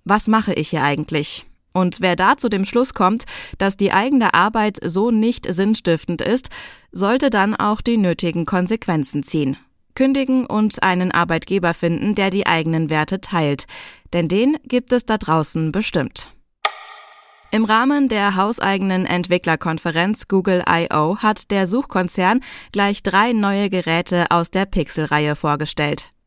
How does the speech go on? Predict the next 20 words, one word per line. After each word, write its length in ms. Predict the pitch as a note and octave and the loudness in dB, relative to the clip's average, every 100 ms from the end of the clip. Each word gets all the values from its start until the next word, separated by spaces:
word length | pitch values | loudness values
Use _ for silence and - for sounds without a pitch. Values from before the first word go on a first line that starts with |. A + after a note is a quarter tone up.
| - | -2
Neu 260 | E3+ G3+ | 2 2
ist 300 | C#4 B3+ B3 | 2 -2 0
unter 240 | - A3+ - | 0 0 2
anderem 480 | G3 A3 A3 A3+ | 0 0 0 0
das 260 | G3+ F#3 - | 2 0 0
Pixel 420 | G#3+ G3 - F#3+ | -2 -2 0 0
sieben 340 | E3 F3+ F#3+ A3+ | 2 0 0 0
a, 240 | G3 C#3+ - - - - - | 2 2 -2 -10 -20 -20 -4
ein 240 | F3+ F3+ G3+ | 0 2 2
Mittelklasse-Smartphone, 1300 | C4 B3 - F3 F#3+ F3 F3 E3 - G3 A3 C4+ | 2 0 2 0 0 0 0 0 0 0 2 0
das 220 | - F3 - | 0 0 0
sich 200 | E3+ - | 0 0
abgesehen 520 | G#3 G#3+ F3+ F#3 F#3 | 0 0 0 -2 -2
vom 260 | - F#3 - | 0 -2 0
etwas 380 | C#4 - A#3 - | -4 0 -2 2
kleineren 440 | G#3 G3+ F3+ E3+ | 2 2 0 -2
Display 480 | F3 A3+ - F3+ A3 - - - - | 0 -2 0 0 0 -2 -12 -16 -2
gar 160 | G3 | 0
nicht 240 | A3 A#3+ - | 2 0 0
mal 260 | G#3+ A3 | 0 0